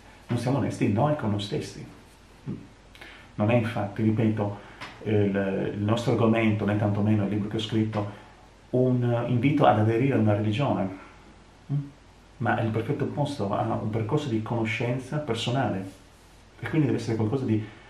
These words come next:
un, un affrontare qualcosa che c'è dentro di, di noi e solo noi lo possiamo fare e ci porterà nel nostro vero essere.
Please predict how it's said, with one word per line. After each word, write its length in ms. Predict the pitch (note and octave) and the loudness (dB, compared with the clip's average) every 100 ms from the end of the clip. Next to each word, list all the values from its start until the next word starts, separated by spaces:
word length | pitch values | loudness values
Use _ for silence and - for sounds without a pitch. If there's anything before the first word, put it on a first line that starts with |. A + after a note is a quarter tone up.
| - - - - - - - - - - - - - | -20 -20 -20 -20 -20 -20 -20 -20 -20 -20 -20 -20 -10
un, 540 | - B2 A#2 A2 A2 G#2+ G#2+ - - - - - | -4 -2 0 2 2 0 -4 -12 -16 -16 -18 -10
un 200 | C3 B2 | -2 2
affrontare 680 | B2 - A#2+ - A#2 D3 E3 | 2 0 0 2 0 2 -2
qualcosa 540 | - G#2+ G#2+ C3+ C#3+ B2+ - - - - - - - | -4 -6 -2 -2 -2 -6 -12 -20 -20 -20 -20 -20 -8
che 120 | - | -4
c'è 200 | - C3+ | -2 0
dentro 260 | A#2 C#3 A#2 | 2 2 0
di, 220 | G#2 G2 | -4 -6
di 220 | - G#2+ G2 | -6 -2 0
noi 500 | F2+ G2+ - C#3+ - - - - - - - - | 2 0 -2 -6 -10 -20 -20 -20 -20 -20 -20 -12
e 180 | - A#2+ B2 | -4 -2 -2
solo 260 | - C#3+ | 0 2
noi 160 | G#2 A#2 | 4 2
lo 80 | B2+ | -2
possiamo 280 | - A2 | -2 -2
fare 640 | G#2+ - F#2 - - - - - - - | -2 -2 -2 -2 -6 -10 -16 -20 -20 -16
e 80 | C3+ | -8
ci 140 | - | -4
porterà 480 | B2+ B2+ C3 B2 - - - - | 2 4 6 4 4 -2 -16 -6
nel 140 | G#2+ | 0
nostro 400 | G#2+ C3+ - A#2 | 2 2 0 0
vero 460 | A2+ B2+ G#2+ G2 - - - - - | 2 2 0 -4 -10 -20 -20 -20 -8
essere. 560 | G2 F#2+ - - - | -8 -6 -10 -12 -12